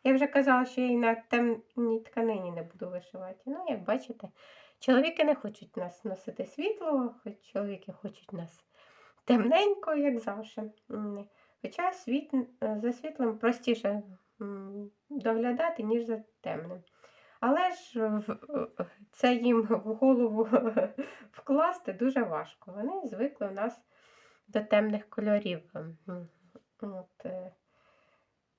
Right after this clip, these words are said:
просувається, і буду працювати і далі над нею, сподіваюся. Вже мала б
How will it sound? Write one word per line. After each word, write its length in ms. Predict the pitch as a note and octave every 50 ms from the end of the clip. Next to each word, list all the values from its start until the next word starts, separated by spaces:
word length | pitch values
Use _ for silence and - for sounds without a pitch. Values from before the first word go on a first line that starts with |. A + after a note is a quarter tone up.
| _
просувається, 1200 | - C#4 E4 - - - D4 C4 D4 E4 G4 A#4 A#4 A4+ A4 - - - - E4+ E4 E4 E4 D4+ D4 - - - - _ _ _ _
і 40 | A3+
буду 580 | A3+ A#3+ A#3+ A3+ - C#4+ D4+ D4 C#4+ C4+ C4 - - _ _ _
працювати 760 | _ A3+ A3+ A#3 A#3 - A#3+ A3+ A#3 A3+ G#3+ G3+ - - - G3+
і 60 | G3+
далі 460 | - - E4 G4 A4 A4 G#4+ G#4 F4+
над 260 | F4+ E4+ D#4+ - -
нею, 300 | D4 D4+ D4+ D4+ D4+ C#4+
сподіваюся. 920 | D4 - _ _ - A#3 A3+ B3 C4+ C#4+ D#4+ F4+ F#4 F4+ D#4+ C#4+ - _ C4
Вже 280 | B3 A#3+ B3+ C4 D#4 D4+
мала 280 | D#4 D#4 D4+ D4+ D4
б 60 | B3+